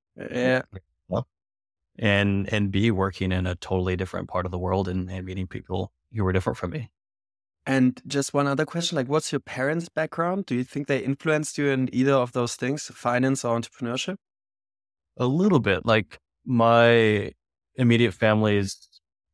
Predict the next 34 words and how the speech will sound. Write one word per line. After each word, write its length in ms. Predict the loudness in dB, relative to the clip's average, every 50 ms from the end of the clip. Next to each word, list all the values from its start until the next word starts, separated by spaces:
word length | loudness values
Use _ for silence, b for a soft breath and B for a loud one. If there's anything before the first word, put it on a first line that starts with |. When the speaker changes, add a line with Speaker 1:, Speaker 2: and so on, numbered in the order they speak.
| _ 2
Speaker 2:
background 340 | 4 4 4 4 2 0 0
is 80 | -2
pretty, 580 | -6 -6 -2 0 2 4 4 4 2 0 -2 -6 -8
it's, 220 | -8 -8 -8 -6 -6
it's 240 | -6 -6 -6 -8
tech. 320 | -8 -4 -4 -4 -4 -4 -6
So 180 | -4 0 0
I'm 160 | 0 0 0 -2
in 120 | -4 -4
tech 180 | -4 -8 -8 -8
today 280 | -8 -6 -6 -6 -6
and 200 | -6 -8 -8 -6
we 100 | -4 -4
have 140 | -4 -4 -4
that 140 | -6 -8 -8
similarity. 580 | -8 -8 -6 -6 -6 -6 -4 -4 -4 -4 -4 -8 _ _ _ _ _ _ _ _ _ _ _ _ _ _ _ -4
Um, 580 | 0 2 2 4 4 4 2 0 -2 -4 -6 -6 _ _ _ _ _ _ _ _ -4
but 120 | -2 2
they 80 | 4 4
were 120 | 6 8
always 280 | 6 6 6 4 2 4
more 680 | 4 4 6 6 6 6 6 6 6 4 4 2 -2 _ _ _ _ _ _ -2
engineer 420 | 0 0 2 2 2 0 0 0
focused. 580 | 0 0 -2 -2 0 0 -2 -2 -2 -4 -6 -6
Like, 180 | -8 -6 -4 -4
my, 240 | -4 -4 -4 -6 -8
my 200 | -8 -6 -6 -4
dad, 460 | -2 0 0 2 0 0 -2 -4 -8 -12 _ _ -8
his 200 | -6 -6 -4 -4
degree 300 | -4 -4 -2 -2 -2 -2
was 220 | -2 -4 -4 -4
in 220 | -4 -4 -4 -6
civil 280 | -6 -6 -4 -4 -2 -2
engineering. 520 | -4 -4 -6 -6 -8 -6 -6 -8 -8 -10